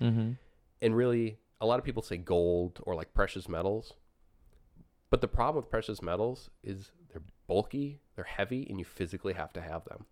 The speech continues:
Speaker 1: Very true.
Speaker 2: I mean, imagine a situation where you actually had to pay with gold. "Oh, hey, let me just whip out my,
Speaker 1: <laughs>
Speaker 2: you know, four ounce gold bar.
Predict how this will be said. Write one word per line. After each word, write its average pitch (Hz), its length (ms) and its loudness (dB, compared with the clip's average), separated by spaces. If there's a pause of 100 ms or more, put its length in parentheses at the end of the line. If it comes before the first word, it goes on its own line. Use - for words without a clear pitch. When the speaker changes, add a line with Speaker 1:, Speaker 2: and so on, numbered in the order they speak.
Speaker 1:
Very 101 280 8
true. 90 280 2
Speaker 2:
I 110 60 0
mean, 107 160 2
imagine 104 360 4
a 113 40 0
situation 95 640 -2
where 87 100 2
you 85 140 -4
actually 87 280 -6
had 92 80 -4
to 92 60 -6
pay 90 200 -6
with 87 180 -8
gold. - 340 -4 (540)
"Oh, 160 160 6
hey, 139 300 2
let 117 160 4
me 156 80 4
just 156 200 2
whip 120 240 6
out 117 220 6
my, 92 400 4 (200)
Speaker 1:
<laughs> - 240 -20
Speaker 2:
you 104 120 4
know, 85 300 2 (400)
four 139 220 8
ounce 110 260 0
gold 104 340 4
bar. 90 480 2